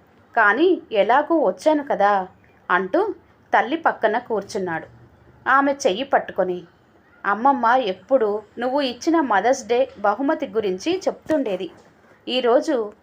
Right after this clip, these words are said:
నీకు నేను డబ్బుతో కొనేది ఏదైనా ఇవ్వగలను, కానీ అమ్మమ్మకు నువ్వు ఇచ్చిన ఆనందాన్ని మాత్రం ఇవ్వలేను. నీకు ఏం కావాలో నాకు తెలుసమ్మా,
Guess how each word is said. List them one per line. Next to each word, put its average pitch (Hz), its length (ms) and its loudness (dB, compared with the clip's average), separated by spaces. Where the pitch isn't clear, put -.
నీకు 233 280 -6
నేను 226 260 -4
డబ్బుతో 277 520 0
కొనేది 214 600 -4
ఏదైనా 220 360 0
ఇవ్వగలను, 202 560 -2
కానీ 240 400 4
అమ్మమ్మకు 254 720 2
నువ్వు 269 260 0
ఇచ్చిన 302 480 0
ఆనందాన్ని 226 600 2
మాత్రం 202 580 -2
ఇవ్వలేను. 208 540 -2
నీకు 262 460 -2
ఏం 233 280 0
కావాలో 214 580 0
నాకు 208 280 0
తెలుసమ్మా, 208 680 -4